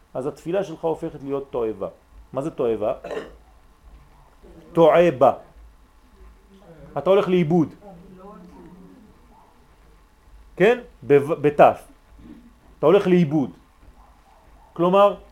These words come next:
אתה לא יודע לשמוע תורה, אתה לא מבין את הכוח היסודי הפנימי הסגולי שנקרא יוד חוכמה, ואתה לא שומע מה קורה שם,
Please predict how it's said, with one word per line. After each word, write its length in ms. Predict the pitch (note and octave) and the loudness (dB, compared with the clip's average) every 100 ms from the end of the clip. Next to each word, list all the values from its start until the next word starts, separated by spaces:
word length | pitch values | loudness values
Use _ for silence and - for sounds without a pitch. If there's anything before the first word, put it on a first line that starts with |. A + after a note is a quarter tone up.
| _ E3 | _ -2
אתה 160 | E3 G#3 | 4 10
לא 100 | C4 | 10
יודע 640 | D4 C#4+ F3 A3+ E3 C#3+ D3 | 10 6 8 8 8 2 -2
לשמוע 480 | F3 - A3+ C#4 B3+ | -8 -6 4 6 6
תורה, 440 | - G#3 D#3+ C#3 - _ _ _ _ _ E3 | 8 6 6 2 -4 _ _ _ _ _ 0
אתה 180 | E3 A3 | 6 8
לא 220 | C4 C#4 | 10 10
מבין 640 | C#4+ A#3 F#3 C#4 C4 A3+ G#3 | 6 2 -2 -2 -2 -2 -4
את 240 | F#3+ G#3 | -4 0
הכוח 580 | G3 - B3+ C4 B3+ A3 | -2 4 4 4 2 -4
היסודי 760 | G#3 G#3+ - A3+ G#3 E3+ B3+ | -2 -4 -4 -2 -2 0 0
הפנימי 600 | B3 - G3+ A3 A3+ B3 A#3 | 0 0 -10 -8 -8 -2 -2
הסגולי 640 | F3 D3+ E3 G#3+ G#3+ G#3+ | -2 -6 -6 -4 -2 -4
שנקרא 440 | F3 F#3+ F3+ G3 | -6 -10 -6 -2
יוד 500 | G3 E3+ A3+ G#3+ C3+ A2 - - - _ _ _ | 0 0 0 0 -4 -12 -20 -20 -20 _ _ _
חוכמה, 500 | - F#3 - D#3+ D3 D#3 _ _ _ _ _ _ _ _ _ _ _ _ _ _ _ _ D3+ | -4 -4 -2 0 0 -2 _ _ _ _ _ _ _ _ _ _ _ _ _ _ _ _ -2
ואתה 280 | D3+ D#3 A3 | 0 4 4
לא 140 | B3+ | 2
שומע 520 | - C4+ B3+ D4 D4+ | 2 0 4 8 8
מה 140 | C4 B3 | 6 4
קורה 380 | G3+ F3+ D#3+ | 4 4 4
שם, 260 | D3 F#3+ | -2 -4